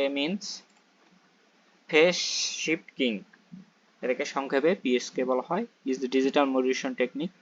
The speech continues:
which con-, conveys করে data by changing, আহ, the phase of constant frequency reference signal, ঠিক আছে? তো এই ডেফিনিশনটা একটু দেখতে হবে।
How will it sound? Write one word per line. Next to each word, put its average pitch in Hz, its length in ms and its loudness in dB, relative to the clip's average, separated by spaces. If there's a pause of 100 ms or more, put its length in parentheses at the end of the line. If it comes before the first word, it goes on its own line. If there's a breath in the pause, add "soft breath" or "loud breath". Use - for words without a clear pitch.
(180)
which 131 200 4 (140)
con-, 127 320 -2 (440 soft breath)
conveys 139 380 -4 (120)
করে 147 160 2 (180)
data 127 260 4
by 127 120 2 (180)
changing, 131 420 -4
আহ, - 1200 -8
the 120 80 2 (340)
phase 139 280 2 (220)
of 120 100 0 (340)
constant 135 480 -6 (1300)
frequency 135 680 -2 (320)
reference 135 380 -4 (100)
signal, - 280 -8 (220)
ঠিক 180 180 -4
আছে? - 140 -12 (440 soft breath)
তো - 120 0
এই 156 140 10
ডেফিনিশনটা 156 560 4
একটু - 120 -12 (100)
দেখতে 151 240 -4
হবে। 175 140 -4